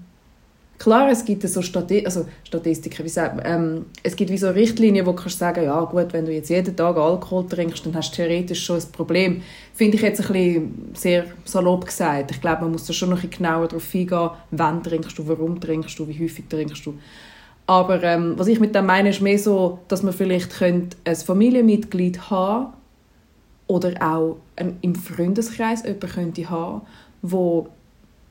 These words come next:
fi-, wo, wo's nicht im Griff hat und man checkt's von aussen gar nicht, weil's einfach so akzeptiert ist,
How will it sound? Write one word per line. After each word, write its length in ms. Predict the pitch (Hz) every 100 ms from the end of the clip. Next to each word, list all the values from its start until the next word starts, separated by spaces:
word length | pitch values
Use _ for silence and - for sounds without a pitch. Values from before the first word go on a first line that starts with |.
| _ -
fi-, 420 | - - 202 -
wo, 100 | - -
wo's 180 | 175 -
nicht 300 | 180 196 202
im 120 | 214
Griff 380 | 196 196 - -
hat 360 | 165 196 - - _ _ -
und 320 | 180 180 180
man 200 | 180 170
checkt's 400 | - 196 185 -
von 160 | 196 190
aussen 240 | 196 185
gar 180 | 185 175
nicht, 160 | 196 170
weil's 180 | 165
einfach 220 | - 220 214
so 300 | 196 180 180
akzeptiert 760 | - - - - 202 240 -
ist, 260 | 208 165